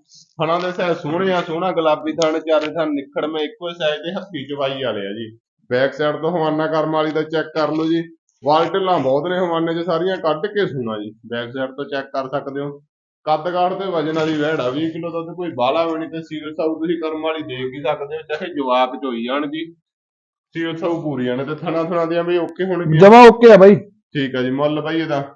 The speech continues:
Speaker 2: ਮੁੱਲ ਬਾਈ ਫੋਨ ਤੇ ਹੀ ਹੋਊਗਾ।
Speaker 1: ਠੀਕ ਆ ਜੀ।
Speaker 2: ਹੋਊਗਾ ਜਾਇਜ਼, ਕਰਾਂਗੇ ਫੋਨ ਤੇ ਬਾਈ।
Speaker 1: ਠੀਕ ਆ ਜੀ, ਮੁੱਲ ਬਾਈ ਕਹਿੰਦਾ ਬਿਲਕੁਲ ਜਾਇਜ਼ ਹੋਊਗਾ, ਪਰ ਹੋਊਗਾ ਫੋਨ ਤੇ। ਜਿਹੜੇ ਵੀਰ ਨੂੰ ਪਸੰਦ ਆਊਗੀ, ਨੰਬਰ ਬਾਈ ਦਾ ਸਕਰੀਨ ਤੇ ਚੱਲੂਗਾ,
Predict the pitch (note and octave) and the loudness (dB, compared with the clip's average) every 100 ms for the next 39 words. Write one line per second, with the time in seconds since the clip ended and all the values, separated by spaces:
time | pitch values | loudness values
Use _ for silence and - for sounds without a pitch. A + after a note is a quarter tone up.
0 | F#3 A3 A#3+ B3+ F#3+ G#3+ G3 G#3+ E3+ C3+ | 8 10 12 12 12 10 10 10 10 8
1 | C#3 C3 C3 C3+ F3+ B3 C#4 D4+ A3 G#3+ | 6 2 0 6 10 12 12 12 12 12
2 | A3+ C4 C#4+ C4+ - _ _ A3+ A#3+ B3+ | 12 12 8 4 -4 _ _ 10 12 12
3 | C4+ G#3 F#3+ D3+ D3 D3 C#3 - D#3+ C3+ | 12 12 8 6 4 4 2 -4 -2 0
4 | B2+ A2+ G#2+ G#2+ _ B2 C3+ D#3 D3+ D#3+ | 0 -2 -4 -10 _ -2 2 4 2 -2
5 | E3 E3+ F3+ F#3 F#3 F3+ - B2 C#3+ F3 | -2 0 2 4 2 0 -4 -2 -2 0
6 | F3 C#3+ C3+ C#3 D3+ D#3 D#3 E3+ E3 F3 | -4 0 2 2 2 0 0 0 0 0
7 | F3 C#3+ C#3 D#3+ D#3 C3 B2+ B2+ D#3 D3+ | 0 -2 0 -2 -2 -2 -2 -2 -2 0
8 | D3 D#3+ E3 E3 D#3+ D#3 D3 C#3 C3+ C3+ | -2 0 -2 -4 -6 -6 -4 -2 -2 0
9 | D3 D3 D3 D3+ C3+ B2+ C#3 C3+ C#3+ C#3+ | 0 0 -2 -2 -2 -2 -4 -4 -4 -4
10 | D3+ D3 B2 B2+ B2+ C#3 C#3 C#3 C#3 D3 | -6 -6 -4 -4 -2 -4 -2 -4 -4 -4
11 | D#3 | -2